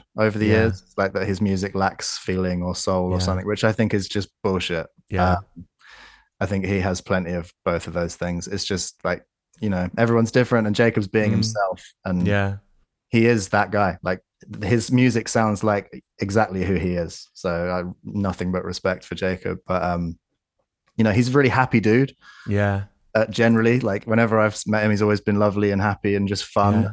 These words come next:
Speaker 1: So his music reflects that. Whereas I think, um,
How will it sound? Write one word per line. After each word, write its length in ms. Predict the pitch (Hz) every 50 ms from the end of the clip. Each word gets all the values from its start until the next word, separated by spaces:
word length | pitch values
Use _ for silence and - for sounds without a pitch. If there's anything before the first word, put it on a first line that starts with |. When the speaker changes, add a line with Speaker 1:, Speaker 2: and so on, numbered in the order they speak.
| - _
Speaker 1:
So 100 | - -
his 160 | 107 113 107
music 300 | 113 113 113 107 107 -
reflects 420 | - 98 - - 107 101 - - -
that. 260 | - 92 87 87 - -
Whereas 500 | 104 98 98 95 92 92 90 87 85 - -
I 60 | - 95
think, 400 | - - 98 92 92 92 - - - 92
um, 540 | 92 90 87 87 87 87 87 92 104 -